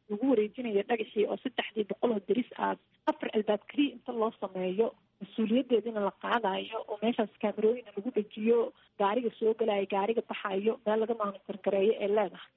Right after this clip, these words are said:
Degmooyinka weliba wadnaha u ah Muqdisho waa afarta degmo loo yaqaano Weliyo Cadde, oo ah degmada Hodan, Waaberi, Howlwadaag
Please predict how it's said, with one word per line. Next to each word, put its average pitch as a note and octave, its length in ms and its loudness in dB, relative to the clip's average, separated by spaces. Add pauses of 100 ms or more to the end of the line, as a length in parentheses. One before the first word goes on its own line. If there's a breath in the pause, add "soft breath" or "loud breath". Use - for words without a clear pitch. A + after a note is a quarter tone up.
(100)
Degmooyinka A#3 520 0
weliba A3 260 2
wadnaha F#3+ 460 0
u A3 160 0
ah F3 160 -6 (300)
Muqdisho - 480 -4
waa G#3 200 2
afarta A3 320 -4
degmo G3 300 0
loo G3+ 160 6
yaqaano G3 380 -4
Weliyo G3+ 320 2
Cadde, - 300 -16 (340)
oo G#3 100 4
ah G#3 100 2
degmada G#3+ 400 0
Hodan, F#3+ 280 -4 (100)
Waaberi, G3 500 0 (440)
Howlwadaag G3+ 460 2